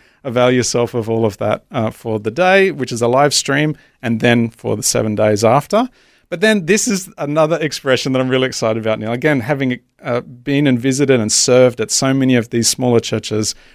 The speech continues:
we have this thing we're calling G L S Local, and it takes away those geographical boundaries. Any group,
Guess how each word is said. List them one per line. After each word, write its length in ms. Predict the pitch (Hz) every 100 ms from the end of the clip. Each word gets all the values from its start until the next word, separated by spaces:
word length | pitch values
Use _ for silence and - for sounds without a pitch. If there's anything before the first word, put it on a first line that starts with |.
| _
we 140 | 151
have 100 | 165
this 160 | 160 135
thing 140 | 139
we're 100 | 131 131 -
calling 240 | 139 123
G 160 | 113 127
L 100 | 123
S 160 | 120
Local, 560 | 117 113 117 - 107 104 _ _ _ -
and 100 | 165
it 160 | 175
takes 360 | - 147 156 -
away 280 | 160 151 151
those 220 | 156 151
geographical 720 | 147 147 135 131 127 135 -
boundaries. 720 | 123 107 107 107 107 104 104 - _ _ _ _
Any 320 | 165 165 190
group, 500 | 175 143 156 190 247